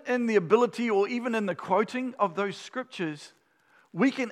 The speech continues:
actually fall really short of that abundant life that God promises us.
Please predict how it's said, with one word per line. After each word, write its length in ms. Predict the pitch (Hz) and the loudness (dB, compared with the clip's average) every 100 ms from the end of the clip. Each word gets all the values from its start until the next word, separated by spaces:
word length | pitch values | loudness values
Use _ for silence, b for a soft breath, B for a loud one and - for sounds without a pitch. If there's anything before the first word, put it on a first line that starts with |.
| - | -2
actually 460 | 233 - - 233 | -2 -2 -8 -6
fall 560 | 180 - - 262 214 165 | -6 -8 -6 2 2 2
really 340 | 180 269 254 | -2 -2 -2
short 640 | 214 - - 285 160 - - _ _ _ _ _ - | -2 -4 -2 0 0 -4 -14 _ _ _ _ _ -2
of 180 | 170 143 | 0 6
that 340 | 185 165 - - _ _ - | 6 6 0 -18 _ _ -8
abundant 560 | 160 170 190 165 156 | -2 2 0 0 -4
life 300 | 180 185 - | -2 -2 -2
that 140 | - 135 _ _ _ _ | -10 -16 _ _ _ _
God 220 | - 147 | -10 -10
promises 480 | 135 165 160 - 120 | -8 -10 -10 -10 -12
us. 180 | 127 - | -14 -14